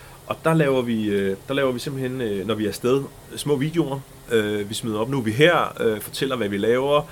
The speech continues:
Øh, og så poster vi hele tiden løbende nogle, øh, nogle billeder, øh, fra,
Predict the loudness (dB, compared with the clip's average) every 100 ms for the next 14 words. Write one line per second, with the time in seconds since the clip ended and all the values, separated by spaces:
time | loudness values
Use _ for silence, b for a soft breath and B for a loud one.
0 | B B B -10 -2 2 2 2 0 -4
1 | -4 -4 -8 -4 0 0 -2 -6 -2 0
2 | 0 -2 -2 -2 0 2 2 0 -6 B
3 | B B B -2 -2 0 -2 -2 -2 -4
4 | -2 0 2 2 0 -2 -8 -6 -6 -8
5 | -10 -12 -6 -4 -2 -4 -6 -6 -8